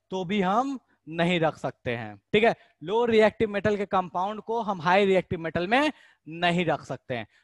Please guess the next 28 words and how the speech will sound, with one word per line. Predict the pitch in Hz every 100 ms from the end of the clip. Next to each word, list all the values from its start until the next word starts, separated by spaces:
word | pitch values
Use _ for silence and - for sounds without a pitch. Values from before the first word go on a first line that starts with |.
| _
तो | 185
इस | 196 226
चीज | - 220
को | - 202
ध्यान | 160 180 214
रखिएगा। | 214 - 214 220
एक | 202 202 190
और | 190 214
भी | 208
यहाँ | 208 202
पे |
मैं | 208 202
आपको | - 196 -
केस | 208 190
बता | 185 185
दे | 190 196
रहा | 190
हूं, | 190 196 208 226 _ _ _ _ _ _ _ _
ठीक | 196
है, | 214 185
थर्ड | - 185 226
केस | 220 214
कंटेनर | - 185 180 185 202
वाली, | 202 190 202 220 220 _ _ _ 131
बिटर | 127 226 240 269
सब्सटेंस, | 214 214 - 165 135 117 _ _ _ _ _ _ _ _ _ _ _ _ _ _ _ _ _ _ _ _ _
बिटर | 139 196 214 233
सब्सटेंस | 214 - 202 160 127 _